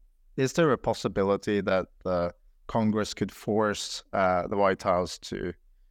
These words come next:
to do something with re-, to regard of the ATACMS?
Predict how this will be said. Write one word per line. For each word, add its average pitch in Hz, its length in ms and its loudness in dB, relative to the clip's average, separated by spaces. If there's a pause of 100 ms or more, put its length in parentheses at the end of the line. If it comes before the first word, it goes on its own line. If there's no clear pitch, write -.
(160)
to 113 100 -2
do 104 180 0
something 87 500 0
with - 160 -2
re-, - 480 -4
to 98 140 -2
regard 92 400 0
of - 140 -8
the 85 260 -2 (140)
ATACMS? - 580 -6